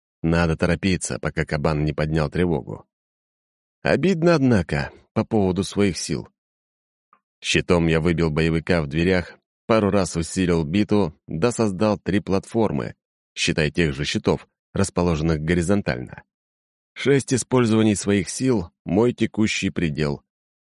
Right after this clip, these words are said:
Ну, такое себе. Бежал я долго, но, убедившись, что преследования нет, завернул в проулок и решил осмотреть содержимое мешка, который мне передал Шпала.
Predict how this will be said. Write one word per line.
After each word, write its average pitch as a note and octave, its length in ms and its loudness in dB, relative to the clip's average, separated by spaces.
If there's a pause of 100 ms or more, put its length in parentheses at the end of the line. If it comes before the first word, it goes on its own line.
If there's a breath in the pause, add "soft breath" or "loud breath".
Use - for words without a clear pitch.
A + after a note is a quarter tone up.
Ну, G#2+ 500 2 (120)
такое C#2+ 460 -2
себе. - 440 -10 (1300)
Бежал C3 460 2
я C3+ 140 2
долго, G#2 560 0 (140)
но, F2 220 2
убедившись, F2 540 0
что - 260 -4
преследования D2+ 680 -2
нет, E2+ 280 -2 (560)
завернул A#2 460 2
в G#2+ 120 -10
проулок G2+ 680 0
и F2 160 0
решил A#2+ 340 -2
осмотреть F#2 520 -2
содержимое E2 580 0
мешка, F2+ 520 -2 (300)
который D#2 360 -2
мне D#2 240 0
передал D#2 480 -2
Шпала. B1+ 560 -4